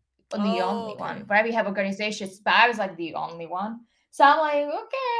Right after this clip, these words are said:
Speaker 1: hello, guys, what's up?"
Speaker 2: <laughs>
Speaker 1: Uh, yeah, just, like, "This is what I do."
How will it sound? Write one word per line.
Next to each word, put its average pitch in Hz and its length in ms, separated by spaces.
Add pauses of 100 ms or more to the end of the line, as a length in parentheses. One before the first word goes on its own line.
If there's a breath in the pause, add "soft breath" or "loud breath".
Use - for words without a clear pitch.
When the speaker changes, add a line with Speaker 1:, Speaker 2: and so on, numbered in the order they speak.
(120)
Speaker 1:
hello, 339 260
guys, 339 240
what's 320 200
up?" 302 160
Speaker 2:
<laughs> - 380
Speaker 1:
Uh, 226 960 (760 soft breath)
yeah, 277 380
just, - 220
like, 302 180
"This 330 160
is 330 120
what 285 120
I 208 80
do." 285 340